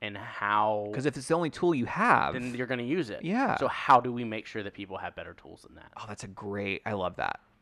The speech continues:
Speaker 2: No, I love that a lot. Wow.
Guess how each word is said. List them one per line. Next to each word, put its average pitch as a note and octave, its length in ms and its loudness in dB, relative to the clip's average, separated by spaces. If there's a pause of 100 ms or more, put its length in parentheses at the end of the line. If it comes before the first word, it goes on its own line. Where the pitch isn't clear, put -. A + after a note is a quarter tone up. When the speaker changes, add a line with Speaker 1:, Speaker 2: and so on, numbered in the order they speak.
(100)
Speaker 2:
No, A2+ 160 4
I A2+ 80 4
love G#2+ 180 2
that F2+ 140 0
a D#2+ 40 -2
lot. D2+ 300 0 (1300)
Wow. G2+ 280 -2